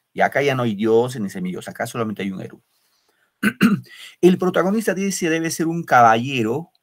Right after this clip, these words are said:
no un hombre, un caballero, con cualidades excepcionales. ¿Y qué cualidades debe tener ese caballero? Ser valiente o cumplir su palabra, debe, su,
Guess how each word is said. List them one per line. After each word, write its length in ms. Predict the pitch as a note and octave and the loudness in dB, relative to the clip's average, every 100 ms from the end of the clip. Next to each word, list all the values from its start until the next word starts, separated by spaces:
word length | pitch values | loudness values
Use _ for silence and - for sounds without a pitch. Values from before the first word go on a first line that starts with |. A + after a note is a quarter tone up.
| _ | _
no 140 | G2+ F#2+ | -12 -10
un 180 | F#2+ E2+ | -8 -6
hombre, 380 | D#2+ D2 E2 E2+ | -6 -8 -14 -18
un 60 | |
caballero, 800 | - - - - D2+ C#2 A#1+ F#2 B2 _ _ _ _ _ | -14 -14 -12 -12 -12 -14 -14 -16 -18 _ _ _ _ _
con 340 | B2+ B2+ C3+ | 0 0 -4
cualidades 640 | - F#2+ E2 D#2+ G2 G#2 - | -4 -4 -4 -6 -8 -8 -12
excepcionales. 880 | - - - F#3+ F#3 - - - _ _ _ _ | -16 -16 -14 -10 -10 -10 -18 -20 _ _ _ _
¿Y 120 | D#3 | -8
qué 140 | - F#3 | -6 -2
cualidades 360 | F3 D#3+ D3 | -2 0 0
debe 100 | C#3+ | -2
tener 240 | B2+ A#2+ B2 | -2 -4 -4
ese 160 | C3+ | -2
caballero? 560 | C#3 C#3+ F3+ G3 D3+ F#3 _ _ _ | 4 4 4 0 -2 -6 _ _ _
Ser 240 | - F#2+ E2 | -14 -12 -6
valiente 640 | F2+ C#3+ C3 A#2+ G#2+ A#2+ - _ _ _ _ | -2 -2 -4 -6 -10 -10 -20 _ _ _ _
o 320 | - G2 E2+ - | -6 -4 -4 -6
cumplir 540 | G#2 F#2+ A2+ A#2 G#2+ | -6 -4 -2 -4 -4
su 180 | - G#2 | -8 -6
palabra, 480 | G2 G#2 F#2+ G2 G2 _ | 2 2 2 -4 -10 _
debe, 220 | E2 F2 F2 | -12 -12 -14
su, 340 | - - - | -20 -20 -20